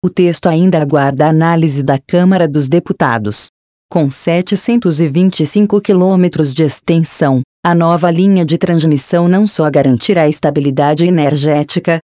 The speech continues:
como também ampliará significativamente o acesso digital no estado. Isso porque, segundo o senador, será instalada uma nova rede de fibra óptica ao longo da linha,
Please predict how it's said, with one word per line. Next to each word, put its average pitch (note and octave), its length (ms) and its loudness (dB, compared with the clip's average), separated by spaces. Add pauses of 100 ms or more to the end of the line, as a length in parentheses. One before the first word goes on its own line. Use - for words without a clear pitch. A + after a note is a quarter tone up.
como G#3 240 2
também D3+ 480 0
ampliará E3 460 0
significativamente D3+ 1200 0
o D#3+ 100 2
acesso C#3+ 480 -2
digital C#3+ 540 0
no D#3+ 100 2
estado. A#2 580 -2 (440)
Isso F#3 260 0
porque, F#3+ 520 0 (240)
segundo F3+ 580 0
o - 20 0
senador, D3 640 0 (260)
será D#3+ 260 0
instalada D#3 680 0
uma E3 160 0
nova D#3 340 0
rede D#3+ 420 0
de F#3 120 0
fibra F3+ 400 0
óptica D3+ 460 0
ao E3 140 2
longo F#3+ 320 2
da F3+ 160 0
linha, C#3 400 2